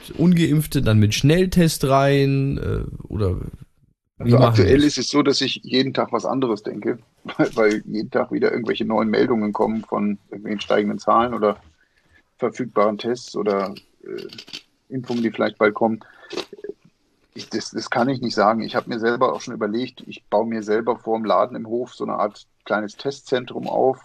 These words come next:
Speaker 2: äh, wo jeder so einen Schnelltest machen muss. Äh, die werden vielleicht irgendwann auch mal schneller funktionieren als fünfzehn Minuten, vielleicht nur fünf Minuten und dann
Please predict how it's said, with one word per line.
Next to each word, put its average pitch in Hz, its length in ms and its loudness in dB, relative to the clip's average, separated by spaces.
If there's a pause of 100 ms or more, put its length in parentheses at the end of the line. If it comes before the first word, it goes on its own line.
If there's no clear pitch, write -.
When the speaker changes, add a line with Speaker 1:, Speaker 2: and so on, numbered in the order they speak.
Speaker 2:
äh, - 40 -16
wo 113 500 -6
jeder 110 320 -4
so 113 80 -6
einen 107 80 -6
Schnelltest 120 480 -4
machen 117 260 0
muss. 123 280 -2 (720)
Äh, 101 220 -2 (140)
die 107 100 -6
werden 104 200 0
vielleicht 101 260 -4
irgendwann 104 320 -4
auch - 100 -6
mal 104 120 -2
schneller 123 280 0
funktionieren 120 440 -6
als 120 180 -6
fünfzehn 123 360 -6
Minuten, 120 360 -8
vielleicht - 220 -6
nur 107 80 -12
fünf 135 240 -12
Minuten 127 400 -4
und 107 60 -8
dann 110 280 -6